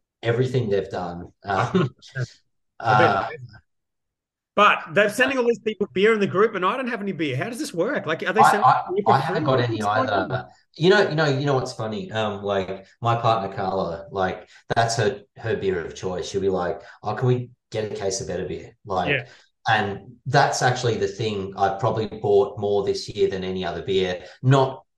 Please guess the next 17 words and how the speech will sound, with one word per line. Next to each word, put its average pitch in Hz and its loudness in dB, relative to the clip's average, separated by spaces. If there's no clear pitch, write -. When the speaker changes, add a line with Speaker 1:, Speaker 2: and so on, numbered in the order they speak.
Speaker 1:
because 147 2
I'll 165 6
get 139 -2
sent 120 -4
a 127 -8
bunch 143 0
of 127 -8
beer 139 0
and - -4
I'll 139 4
buy 131 2
certain 139 -2
things 120 -4
I 95 -2
want, 113 -4
and 123 -2
then, 107 -4